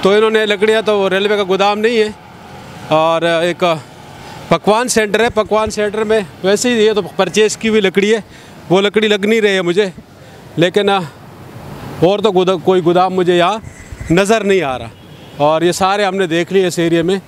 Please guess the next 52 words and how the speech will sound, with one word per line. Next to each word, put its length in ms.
और 100
मेरा 180
ख्याल 220
है 60
कि 60
हमारे 260
साथ 440
उन्होंने 320
झूठ 300
बोला, 360
झूठ 240
बोलकर 420
कि 60
ये 220
लकड़ी 260
हम 200
ले 140
जा 180
रहे 100
हैं 80
बल्दिया 320
के 100
ऑफिस 400
में, 140
लेकिन 180
वो 100
लकड़ी 280
ले 200
गए। 220
इस 180
area 240
में 80
मुझे 260
कहीं 180
पे 200
कोई 200
गोदाम 440
नज़र 180
नहीं 180
आ 100
रहा 80
है। 60
फिर 180
भी 100
एक 160
आधे 200
बंदे 220
से 120
तस्दीक 340
कर 120
लेते 220
हैं 140